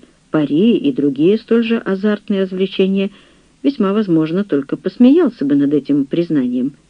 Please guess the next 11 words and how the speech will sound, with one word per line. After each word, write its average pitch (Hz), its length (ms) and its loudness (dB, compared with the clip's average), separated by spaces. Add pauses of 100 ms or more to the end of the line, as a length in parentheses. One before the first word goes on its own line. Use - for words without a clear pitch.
(460)
Семья, 165 440 2
в 165 40 -4
лоне 185 240 2
которой 190 440 0
он 180 160 0
очутился, 196 720 -4 (420)
привыкла 165 440 2
смеяться 160 680 0 (280)
над 160 220 2
очень 165 280 0
многим, 156 680 4